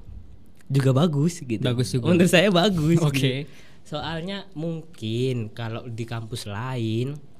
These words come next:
Speaker 1: yang notabene-nya itu full kampus, memang itu mengharuskan mahasiswanya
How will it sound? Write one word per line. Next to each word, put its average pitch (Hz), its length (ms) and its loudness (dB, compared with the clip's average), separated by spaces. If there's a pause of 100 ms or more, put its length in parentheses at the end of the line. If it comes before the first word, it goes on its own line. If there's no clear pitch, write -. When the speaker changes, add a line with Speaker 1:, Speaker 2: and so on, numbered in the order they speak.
(380)
Speaker 1:
yang 143 520 -4 (280)
notabene-nya 123 840 0
itu 131 460 2 (640)
full 175 480 6 (140)
kampus, 139 880 -4 (560)
memang 156 480 -2 (260)
itu 147 280 -4
mengharuskan 156 640 -2
mahasiswanya 147 880 -4